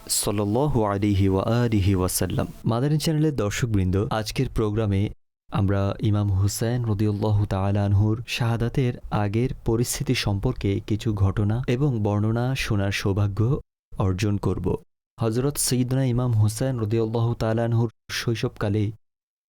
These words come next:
তিনি রাদিয়াল্লাহু তাআলা আনহুর শাহাদাতের সংবাদ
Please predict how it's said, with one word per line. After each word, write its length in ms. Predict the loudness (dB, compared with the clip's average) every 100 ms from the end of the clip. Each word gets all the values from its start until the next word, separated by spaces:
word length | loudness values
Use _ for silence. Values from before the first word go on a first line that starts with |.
| _ _ _ -2
তিনি 180 | 2 2
রাদিয়াল্লাহু 540 | 2 0 0 2 0 0
তাআলা 280 | 0 0
আনহুর 300 | 0 2 2 0
শাহাদাতের 680 | -4 -2 0 0 0 0 -2
সংবাদ 520 | 0 -2 0 0 -2